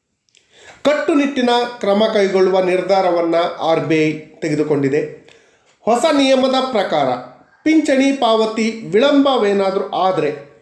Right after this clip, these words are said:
ಬ್ಯಾಂಕ್‌ಗಳು, ಏನು ರಾಷ್ಟ್ರೀಕೃತ ಬ್ಯಾಂಕ್ ಇರ್ಬೋದು, ಯಾವ ಬ್ಯಾಂಕಲ್ಲಿ ನೀವು ಪಿಂಚಣಿ ಪಡಿತಿದ್ರೋ ಆ ಬ್ಯಾಂಕ್ ಅವರು ಶೇಕಡ ಎಂಟರಷ್ಟು ವಾರ್ಷಿಕ ಬಡ್ಡಿ ಸ್ವಯಂಚಾಲಿತವಾಗಿ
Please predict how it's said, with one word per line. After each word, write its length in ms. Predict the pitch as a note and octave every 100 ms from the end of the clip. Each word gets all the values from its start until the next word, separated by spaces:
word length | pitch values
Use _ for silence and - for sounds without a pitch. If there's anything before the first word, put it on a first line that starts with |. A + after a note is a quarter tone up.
| _ _ _ _ _ _ _ _ _ _ - - - - B2+
ಬ್ಯಾಂಕ್‌ಗಳು, 840 | B2+ C4 E4 A#3+ D#3+ - - - - _
ಏನು 300 | - D3+ D3+
ರಾಷ್ಟ್ರೀಕೃತ 500 | D3+ D#3+ - D#3 C#3+
ಬ್ಯಾಂಕ್ 380 | D3+ D3+ C#3+ C#3
ಇರ್ಬೋದು, 280 | B2+ C3+ A3
ಯಾವ 220 | A3 F3+
ಬ್ಯಾಂಕಲ್ಲಿ 380 | E3+ E3+ E3+ D#3+
ನೀವು 160 | D#3+ C#3+
ಪಿಂಚಣಿ 360 | D#3+ D#3 D3+
ಪಡಿತಿದ್ರೋ 480 | D3 D3 C3 B2+ F3
ಆ 320 | - G3+ G3+
ಬ್ಯಾಂಕ್ 340 | F#3+ F#3 - B2
ಅವರು 440 | B2 E3 - - - _ _ _ -
ಶೇಕಡ 360 | C4 D4 C#4+ C#4 C#4 C#4 - - -
ಎಂಟರಷ್ಟು 1000 | F#3+ A3 D#4+ - C#4 A3+ - - A#3 - - D3+
ವಾರ್ಷಿಕ 640 | D#3+ A3 C#4 - C4+ C4
ಬಡ್ಡಿ 720 | G3+ D#3 G#3 F#3 G#3 G#3+ - - _ _ _ _ - - - _ _ _ _ _ _ - -
ಸ್ವಯಂಚಾಲಿತವಾಗಿ 1300 | - A3+ D#4 E4+ D#4 C4+ A#3 A#3 - F#3+ F#3 F#3 F#3